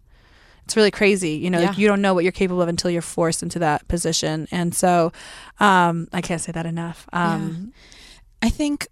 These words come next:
Speaker 2: people underestimate, you know, they say, "Work, work, you're working all the time." But when you are on a trajectory and you're able to go down rabbit holes and learn things, it's,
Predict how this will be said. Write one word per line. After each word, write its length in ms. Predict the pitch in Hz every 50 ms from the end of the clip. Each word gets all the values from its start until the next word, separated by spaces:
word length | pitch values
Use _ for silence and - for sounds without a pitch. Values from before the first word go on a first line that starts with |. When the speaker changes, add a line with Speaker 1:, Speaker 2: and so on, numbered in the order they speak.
| _ -
Speaker 2:
people 320 | - 247 226 262 254 220 -
underestimate, 840 | - 202 208 202 202 190 180 - - 202 196 185 175 170 170 165 - _ - -
you 80 | 190
know, 100 | 175 160
they 140 | 160 170 170
say, 160 | - 156 156
"Work, 320 | 165 190 233 233 220 - 240
work, 240 | 247 233 202 -
you're 100 | 196 196
working 340 | 196 220 233 226 - 220 214
all 120 | 208 208 202
the 80 | 196
time." 520 | - - 233 226 226 214 202 190 185 185 180
But 280 | 190 185 175 175 170 - - - - - - - - _ -
when 200 | 202 208 208 208
you 380 | 208 214 233 240 240 240 240 -
are 140 | 214 202 196
on 60 | 196
a 80 | 202 202
trajectory 720 | - - 190 180 190 190 - - - 190 185 180 180 175
and 100 | 175 175
you're 140 | 170 170 - -
able 280 | 175 175 175 180 185
to 80 | 185 185
go 140 | - 185 175
down 180 | 175 175 170
rabbit 360 | 170 165 160 160 165 170 160 165
holes 340 | - 165 160 160 160 160
and 160 | 160 160 156 151
learn 280 | 156 160 165 170 170
things, 640 | - - 165 160 156 156 151 151 156 - - - - -
it's, 540 | - 170 165 156 - - - - - -